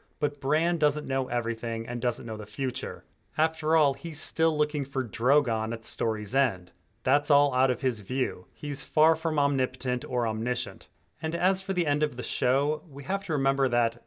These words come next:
as idiotic as it is, it's very much focused on choice and moral code. It's definitely about existentialism. We have three big scenes all about choice and morality.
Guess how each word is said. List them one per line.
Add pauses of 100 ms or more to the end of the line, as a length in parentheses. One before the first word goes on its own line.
as (100)
idiotic
as
it
is, (380)
it's
very
much
focused
on
choice
and
moral
code. (400)
It's
definitely
about
existentialism. (420)
We
have
three
big
scenes
all
about
choice
and
morality.